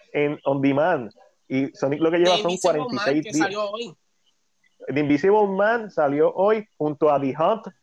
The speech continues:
Speaker 1: y Emma. Todas estaban en el
Speaker 2: Mi
Speaker 1: cine.
Speaker 2: gente, que tengo que decir, mami pagó veinte pesos por ver The Invisible Man. A mí no me dolió
Speaker 1: Y
Speaker 2: porque estoy apoyando la industria del cine, pero, uh,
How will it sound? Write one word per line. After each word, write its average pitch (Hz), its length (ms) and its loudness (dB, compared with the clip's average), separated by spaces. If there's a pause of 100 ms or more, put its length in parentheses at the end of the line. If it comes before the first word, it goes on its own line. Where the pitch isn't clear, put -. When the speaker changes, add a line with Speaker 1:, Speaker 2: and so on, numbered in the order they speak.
(120)
Speaker 1:
y 147 280 2
Emma. 147 460 0 (140)
Todas 156 280 2
estaban 180 280 0
en 180 80 0
el 180 60 -2
Speaker 2:
Mi 170 40 -4
Speaker 1:
cine. 214 200 -2
Speaker 2:
gente, 214 280 -2
que 233 140 -12
tengo 202 180 -6
que 240 200 -14
decir, 226 220 -10 (640)
mami 202 300 -6
pagó 233 260 -4
veinte 220 260 -8
pesos 196 240 -14
por 185 140 -12
ver 165 120 -12
The 170 100 -18
Invisible 175 360 -16
Man. 139 260 -18 (720)
A 170 120 -6
mí 190 140 -8
no 220 120 -6
me 254 80 -8
dolió 127 280 2
Speaker 1:
Y - 40 -2
Speaker 2:
porque - 240 -10
estoy 190 160 -12
apoyando 202 360 -8
la 208 60 -12
industria 202 340 -8
del 185 140 -6
cine, 220 300 -8
pero, 147 260 -14 (460)
uh, 392 220 -10